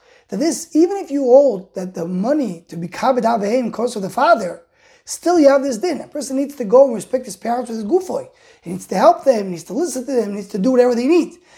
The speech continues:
And if that comes in the cheshbon, the person loses his parnasa, so be it. A person still has the obligation to do kibud aveim, and that's what the Gemara says in the name of Shir Bar Yochai, that kibud aveim in a sense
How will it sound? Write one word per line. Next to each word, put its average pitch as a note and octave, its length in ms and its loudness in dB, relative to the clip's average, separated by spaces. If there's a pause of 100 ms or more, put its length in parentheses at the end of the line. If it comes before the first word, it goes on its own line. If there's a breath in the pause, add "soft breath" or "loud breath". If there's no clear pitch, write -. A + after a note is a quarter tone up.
(140 soft breath)
And G#3 100 -8
if G3+ 100 -4
that D4+ 260 4
comes C#4 260 2
in B3 100 0
the G#3+ 60 -2
cheshbon, B3 380 -2
the G3 80 -6
person A#3 380 -4
loses B3+ 240 0
his G3 140 -4
parnasa, G#3+ 680 4 (240 soft breath)
so C#4+ 300 4
be D#4 140 2
it. - 300 -2 (240)
A F3 80 -20
person B3 300 -4
still D#4 280 -4
has C4+ 200 2
the A#3 100 0
obligation G#3+ 680 -2 (180 soft breath)
to F3 100 -10
do C4 180 4
kibud A#3+ 320 0
aveim, A#3 600 2 (220 loud breath)
and F3 100 -6
that's C4 120 -2
what - 40 -14
the B3 80 0
Gemara A#3 240 0
says C4+ 240 4
in A3 60 -4
the A#3 80 -2
name B3 80 -2
of - 60 -8
Shir B3+ 180 -4
Bar G3+ 120 4
Yochai, A3+ 520 2 (240 soft breath)
that - 100 -20
kibud D4 160 -2
aveim B3+ 380 8
in A#3 80 0
a G3 80 -2
sense C4+ 520 2